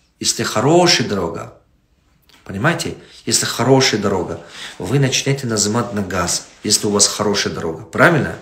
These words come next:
А если видите гололед, плохая дорога, вы аккуратно ездите. Похоже на это.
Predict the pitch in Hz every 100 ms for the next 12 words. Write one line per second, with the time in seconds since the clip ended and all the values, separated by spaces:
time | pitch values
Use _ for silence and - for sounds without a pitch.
0 | - - - - - - 113 170 - 175
1 | 185 165 151 160 - 120 123 127 127 131
2 | 135 - - _ 90 90 - 107 143 170
3 | 175 165 131 139 - - - 147 135 117
4 | 104 87 87 - - - - - - 165
5 | - 202 120 95 82 -